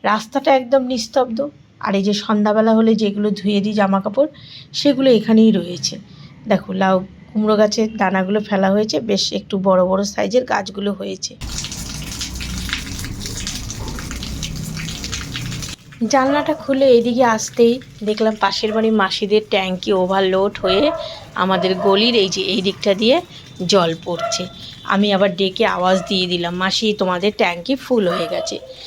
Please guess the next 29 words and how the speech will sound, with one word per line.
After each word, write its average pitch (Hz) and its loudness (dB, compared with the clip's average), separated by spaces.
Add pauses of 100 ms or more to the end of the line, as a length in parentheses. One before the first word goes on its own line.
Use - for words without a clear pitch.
(220)
এটা 262 0
হচ্ছে 285 2
মন্দিরে 208 4
যাওয়ার 220 4 (240)
রাস্তা। 190 -4 (400)
দেখো, 254 4
আমি 285 4
এখন 285 4
এডিট 247 4
করতে 311 2
বসেছি, 294 2 (140)
আমাদের 214 6
গলির 233 4 (220)
কালি 226 0
কিন্তু 262 0 (120)
এখন 226 2
চিৎকার 214 -2
করছে। 185 -6 (760)
এদিকে 277 2
মুখ 220 2
চোখ 247 0
ধুয়ে 214 2 (120)
ফ্রেশ 202 0
হয়ে 214 4
নিলাম। 226 0 (300)
আর 185 -4
বুঝতেই 208 0
তো 208 -2
পারছো 196 -2